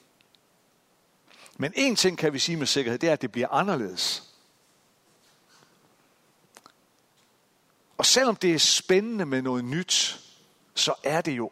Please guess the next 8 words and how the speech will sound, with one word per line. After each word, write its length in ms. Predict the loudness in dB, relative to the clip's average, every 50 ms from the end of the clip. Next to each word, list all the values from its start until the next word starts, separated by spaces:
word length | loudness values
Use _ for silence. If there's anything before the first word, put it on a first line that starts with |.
| -6 _
også 400 | -4 -4 -2 0 0 0 0 -2
lidt 340 | -2 -2 -4 -4 -6 -8 -10 -10 -14 -20 -20 -20 -20 -20 -20 -20 _ _ _ -10
farligt. 960 | -6 -2 -2 0 0 0 0 -2 -2 -2 -6 -6 -4 -4 -4 -4 -6 -10 -16 -20 _ _ _ _ _ _ _ _ _ _ -20 -20 -20 -20 -20 -20 -20 -20 -20 -20 -20 -20 -20 _ _
Og 140 | -12 -8 -6
dermed 320 | -6 -6 -4 -4 -4 -2 0
sårbart 760 | 0 0 0 0 0 -2 -2 -4 -4 -6 -6 -6 -6 -10 -10
og 240 | -8 -8 -8 -4 -2
skrøbeligt 880 | -2 -2 -2 -2 -2 -2 -2 -4 -6 -6 -10 -10 -8 -8 -10 -10 -10 -14